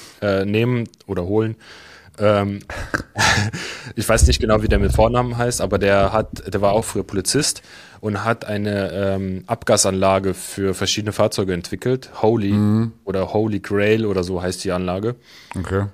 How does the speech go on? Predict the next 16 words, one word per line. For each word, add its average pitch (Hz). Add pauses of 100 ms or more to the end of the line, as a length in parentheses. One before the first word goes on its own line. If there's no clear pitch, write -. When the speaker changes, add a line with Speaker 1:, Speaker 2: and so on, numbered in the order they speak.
(180)
Speaker 1:
Und 98
die 104
ist, 104
ähm, 95 (100)
sehr 98
laut 127
und 98
so 110
konstruiert, 123
dass 98
sie 101
halt 95
im 98
legalen 98
Bereich 92
arbeitet. 90